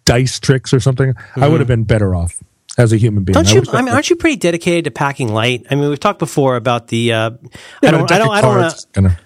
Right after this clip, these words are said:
Speaker 2: A deck of cards.
Speaker 1: One time
Speaker 2: Well, I was gonna say, do you have to carry things to juggle, or do you find local things?
Speaker 1: No, you find local things.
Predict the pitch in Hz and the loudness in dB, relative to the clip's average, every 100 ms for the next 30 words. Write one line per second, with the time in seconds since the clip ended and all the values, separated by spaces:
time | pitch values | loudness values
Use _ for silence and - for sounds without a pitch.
0 | _ - 214 214 196 254 123 90 - - | _ -2 0 0 0 -2 -2 -6 -14 -16
1 | _ _ _ _ _ _ - - - - | _ _ _ _ _ _ -18 -16 -6 2
2 | 151 220 240 - 160 113 92 90 101 233 | 2 2 0 0 0 -2 -2 -2 0 0
3 | 254 - 196 214 190 - 151 208 233 202 | 0 0 0 -2 -2 -2 0 -2 -2 -4
4 | 202 220 220 240 180 135 127 151 131 127 | -2 -2 0 0 0 -4 -2 -2 0 -2
5 | - 170 196 202 175 135 - 139 110 110 | -2 -2 0 2 2 0 0 0 0 -2
6 | 92 - 85 90 | -6 -6 -6 -6